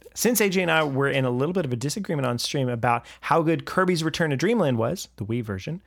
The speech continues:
I would like to know what you think makes a good classic style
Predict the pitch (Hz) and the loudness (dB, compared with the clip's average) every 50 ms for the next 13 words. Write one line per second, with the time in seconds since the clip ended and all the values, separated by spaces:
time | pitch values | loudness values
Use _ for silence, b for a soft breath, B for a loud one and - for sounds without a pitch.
0 | B B B B B B B - 160 202 208 214 185 156 156 156 - - 170 127 | B B B B B B B 2 2 2 2 0 0 0 -2 -2 -2 -2 -2 -2
1 | 107 110 117 135 120 127 135 - 143 127 170 262 262 - - 226 226 208 180 143 | -2 -4 -6 -4 0 0 0 0 -2 -4 -4 -4 -4 -4 -4 -4 -2 0 0 -2
2 | 147 - - 131 110 - 160 170 160 - - - 143 139 147 147 - 185 160 - | 0 0 -4 -4 0 0 0 0 -2 -6 -4 0 0 0 2 0 0 -2 -2 -2
3 | - - - - 139 131 131 131 131 135 135 135 - | -2 -2 0 2 2 2 4 4 2 2 0 -2 -4